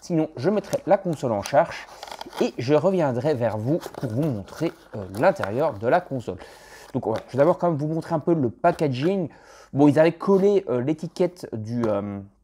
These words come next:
bah, de livraison dessus directement, donc c'est un peu dégueulasse, voilà. J'ai réussi à enlever quand même comme je pouvais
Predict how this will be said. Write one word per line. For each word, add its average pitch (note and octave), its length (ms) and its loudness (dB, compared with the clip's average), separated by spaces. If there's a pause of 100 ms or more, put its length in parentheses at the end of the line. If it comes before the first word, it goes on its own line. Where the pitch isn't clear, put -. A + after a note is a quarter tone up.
(460)
bah, B2+ 140 0
de C3 80 4
livraison D#3 500 2
dessus D3+ 560 0
directement, C#3+ 540 0
donc A#2 120 -2
c'est B2 100 -4
un B2 80 0
peu F#3 120 -6
dégueulasse, B2+ 580 0
voilà. A2+ 360 -2 (480)
J'ai B2 360 0 (100)
réussi D3+ 360 0
à C3+ 80 4
enlever C#3 320 2
quand C#3 160 2
même B2 100 -6 (100)
comme F3+ 180 0
je D3+ 80 -2
pouvais B2+ 420 -2